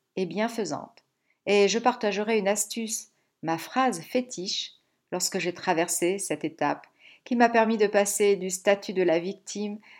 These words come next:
à celui de self-leader, qui m'a boosté à reconstruire ma vie. Allez, mes amoureuses, vous commencez à voir la fin du tunnel. Encore un peu de courage, c'est bientôt fini.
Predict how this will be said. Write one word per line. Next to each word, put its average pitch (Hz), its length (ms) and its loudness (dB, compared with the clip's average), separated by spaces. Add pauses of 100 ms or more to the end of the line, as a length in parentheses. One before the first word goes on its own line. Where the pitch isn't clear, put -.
(100)
à 185 80 2
celui 214 360 0
de 170 140 2
self-leader, 208 1040 2 (680)
qui 170 120 -8
m'a 156 160 -6
boosté 196 600 -4
à 135 120 -4
reconstruire 190 840 -4 (720)
ma 156 200 -6
vie. 120 300 -14 (1700)
Allez, 220 240 8
mes 214 180 2
amoureuses, 190 640 2 (560)
vous 180 80 -8
commencez 208 400 4
à 202 80 10
voir 190 160 6
la 190 80 4
fin 202 160 -2
du 208 140 -6
tunnel. 226 500 2 (460)
Encore 285 300 8
un 254 80 8
peu 254 120 2
de 233 80 6
courage, 196 460 4
c'est 294 160 4
bientôt 277 280 4
fini. 208 380 -2